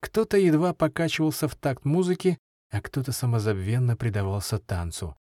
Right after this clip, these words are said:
Вдруг музыка, чарующая своей красотой, прервалась, её сменила другая, режущая слух своим несовершенством. Её извлекал из лютни сменивший бородачей в чалмах юный музыкант, сидевший чуть в стороне.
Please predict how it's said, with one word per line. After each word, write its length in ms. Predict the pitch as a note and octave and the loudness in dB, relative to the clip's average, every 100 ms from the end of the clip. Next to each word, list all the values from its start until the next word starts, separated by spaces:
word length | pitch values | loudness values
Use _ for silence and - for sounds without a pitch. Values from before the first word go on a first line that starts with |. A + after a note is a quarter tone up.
| _ _ - | _ _ -6
Вдруг 340 | G#2 D3+ G#3 | 0 2 2
музыка, 460 | D#3 E3 F#3+ F#3 D#3+ | 4 4 4 4 2
чарующая 500 | - C#3+ C#3+ A#2+ A#2+ | 2 4 4 2 0
своей 260 | - A#2 G#2+ | 0 0 0
красотой, 460 | B2 C#3+ E3+ G#3 | 0 0 4 4
прервалась, 640 | F#3+ C3+ A2 G#2+ F#3+ G#3+ - _ _ _ | 4 2 4 6 4 4 -6 _ _ _
её 240 | C3 A2+ D3+ | -4 -2 -2
сменила 360 | - A#2 B2 | -2 0 0
другая, 520 | A2 G#2+ F#2+ F2+ D#2 - _ _ _ - | 0 -2 -2 -2 -2 -8 _ _ _ -2
режущая 680 | B2 D#3+ D3+ D3+ - D3+ C3+ | 2 4 4 4 4 2 0
слух 380 | - D3+ E3 | 2 2 2
своим 360 | - C3 C#3+ C#3+ | 0 0 2 2
несовершенством. 1160 | C3+ D3 C#3 D3 C#3+ - C3 A2+ - G#2+ F#2 - _ _ _ - | 2 2 2 2 0 2 0 0 -2 -4 -4 -6 _ _ _ -8
Её 280 | B2 F#3 G3+ | 2 4 6
извлекал 460 | E3 E3+ D#3+ F#3 F3+ | 4 4 4 4 4
из 120 | C#3+ | 4
лютни 320 | D#3 F#3 E3+ | 6 4 4
сменивший 540 | D3+ D3+ D3 D#3+ - C#3+ | 0 2 2 2 2 2
бородачей 500 | C#3 C3 B2+ D#3 D3+ | 4 4 2 4 2
в 60 | |
чалмах 560 | - C3+ B2+ C#3 C#3+ - | 2 0 2 2 2 2
юный 260 | C3 D3 | 2 2
музыкант, 640 | C#3 C3+ B2+ B2+ D3 C#3+ A#2 | 2 2 2 2 0 2 0
сидевший 500 | - A2+ B2 A2+ B2+ | 0 2 2 2 0
чуть 200 | - G#2+ | 0 -2
в 40 | |
стороне. 640 | - C3 C3 C3+ C3+ G#2 | -2 2 4 4 2 0